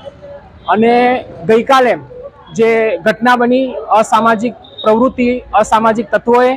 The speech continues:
કીર્તિનગર સોસાયટીની અંદર ગેરકાયદેસર રીતે પ્રવેશ કરવાનો એ લોકોએ તાવીજ રચી હતી અને પ્રવેશ થયો પણ ખરો. સૌથી પહેલા તો એ અસામાજિક તત્વો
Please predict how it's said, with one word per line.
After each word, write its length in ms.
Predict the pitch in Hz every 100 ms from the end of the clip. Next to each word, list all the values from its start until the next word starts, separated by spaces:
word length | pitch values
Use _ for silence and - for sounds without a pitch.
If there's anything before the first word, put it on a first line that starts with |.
| - - - - -
કીર્તિનગર 500 | 233 196 262 247 240
સોસાયટીની 600 | - 208 247 247 254 247
અંદર 300 | 226 233 196 143 - - - - 151
ગેરકાયદેસર 760 | 233 254 247 233 247 - 247
રીતે 400 | 226 226 240 247 247 -
પ્રવેશ 340 | 226 226 240 -
કરવાનો 440 | 233 233 240 240 240 196
એ 20 |
લોકોએ 540 | 220 226 226 226 226 226
તાવીજ 640 | - - 208 214 262 233
રચી 260 | 247 254 254
હતી 320 | 247 262 277 - - -
અને 120 | - 247
પ્રવેશ 420 | 233 240 269 -
થયો 240 | 226 254
પણ 200 | 262 277
ખરો. 240 | 262 240 269 277 - _ _ - -
સૌથી 360 | - 240 277
પહેલા 260 | 254 247 254
તો 280 | 254 269 262
એ 180 | 220 240
અસામાજિક 600 | 214 240 247 254 254 -
તત્વો 500 | 220 233 247 156